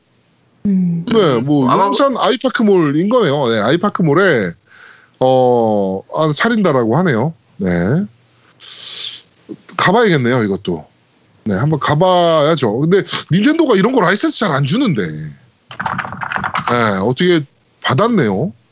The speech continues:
Speaker 2: 이거를. 하여튼 팝업 스토어를,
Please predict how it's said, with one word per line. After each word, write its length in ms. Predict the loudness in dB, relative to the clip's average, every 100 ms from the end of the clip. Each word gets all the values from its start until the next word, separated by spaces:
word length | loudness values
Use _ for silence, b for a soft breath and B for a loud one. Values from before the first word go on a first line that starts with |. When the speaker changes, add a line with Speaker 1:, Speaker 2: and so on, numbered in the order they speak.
| _ _ _ -6
Speaker 2:
이거를. 440 | -2 0 -2 -4 -6 _ _ -20 _ _ _ _ _ _ _ _ _ -4
하여튼 180 | -2 0
팝업 320 | 2 2 0
스토어를, 1040 | -2 2 4 4 4 2 0 0 -4